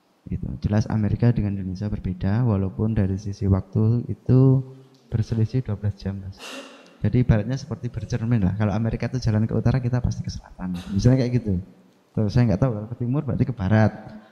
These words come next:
Atau kalau ke timur, ngikut ke timur gitu. Saya juga nggak tahu. Tapi kira-kira itu bisa jadi cermin, karena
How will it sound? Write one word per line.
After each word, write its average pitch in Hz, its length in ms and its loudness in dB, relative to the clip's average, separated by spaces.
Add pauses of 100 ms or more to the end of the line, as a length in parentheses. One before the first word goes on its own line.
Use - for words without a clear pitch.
(120)
Atau 127 240 4
kalau 127 160 4
ke 127 80 -2
timur, 139 240 2
ngikut 131 240 -2
ke 127 80 -8
timur 131 320 6
gitu. 101 160 4 (320)
Saya 117 80 2
juga 113 240 0
nggak 98 160 2
tahu. 113 80 4
Tapi 127 240 2
kira-kira 170 400 0
itu 185 240 -6
bisa 113 160 0
jadi 110 320 2
cermin, 113 400 0
karena 123 320 0